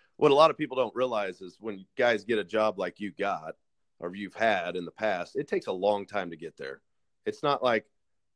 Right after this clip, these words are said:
some, some people in today's game, you know, they've gotten there quicker, but like for you and for, uh, Jim and a lot of guys, I mean, you, you grinded it out through the minor leagues, worked into the big leagues. And like you said, "Man, I'd love to have that managing job, but I still got a good job."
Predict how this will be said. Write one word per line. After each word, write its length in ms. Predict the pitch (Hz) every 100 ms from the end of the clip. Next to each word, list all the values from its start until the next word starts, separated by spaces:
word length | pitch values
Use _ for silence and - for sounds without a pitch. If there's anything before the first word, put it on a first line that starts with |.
| -
some, 340 | 120 - 180 165
some 240 | - 180
people 300 | 165 147 147
in 80 | 131
today's 340 | 113 120 117 107
game, 300 | 117 110 110
you 60 |
know, 160 | 107 104
they've 160 | 104
gotten 240 | 98 104 95
there 140 | 95
quicker, 400 | - 123 107 98
but 220 | 92 98 -
like 240 | 120 110
for 120 | 113
you 340 | 117 139 139 123
and 100 | 98
for, 180 | - 90 85 -
uh, 240 | 107 92 85 _ _
Jim 380 | - 131 123 117
and 160 | 95 87 _ _ _ -
a 60 |
lot 220 | 110 123
of 100 | 107
guys, 440 | 107 113 101 92 101
I 60 | 95
mean, 340 | 98 95 92 -
you, 260 | 117 117 -
you 120 | 95 92
grinded 420 | 101 107 107 101
it 120 | 98
out 320 | 107 120 120 _ _
through 120 | 98
the 100 | 90
minor 340 | 95 117 113 107
leagues, 360 | 151 156 139 - -
worked 260 | 98 98
into 260 | 104 98 98
the 80 | 90
big 260 | 110 135
leagues. 420 | 135 139 135 117 110
And 120 | 101
like 200 | 101 101
you 60 |
said, 320 | 98 131 117 87 _ _ _ -
"Man, 220 | 131 120
I'd 140 | 107
love 180 | 104 113
to 100 | 107
have 200 | 120 110
that 160 | 110 101
managing 400 | 113 117 101 98
job, 220 | 104 104
but 100 | 107
I 60 | 104
still 240 | - 131
got 160 | 107 95
a 40 |
good 240 | 87 120 87
job." 400 | 90 82 87